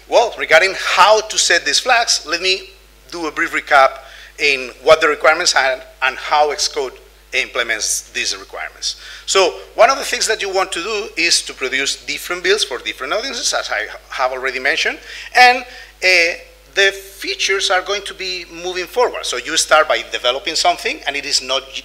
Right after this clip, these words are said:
ready yet for anybody else, but when it is ready, you enable it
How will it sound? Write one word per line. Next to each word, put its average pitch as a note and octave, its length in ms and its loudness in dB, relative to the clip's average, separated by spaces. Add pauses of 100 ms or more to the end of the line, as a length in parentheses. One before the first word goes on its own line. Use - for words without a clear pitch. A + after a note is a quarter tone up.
(120)
ready C3 180 -2
yet B2+ 200 -4
for - 260 -8
anybody C3 420 -2
else, F3 300 -2 (180)
but E3+ 140 -6
when F3+ 160 -4
it D3 140 -6
is - 260 -6
ready, G#3 360 0 (340)
you E3 220 -10
enable E3 420 0
it G#3+ 180 -8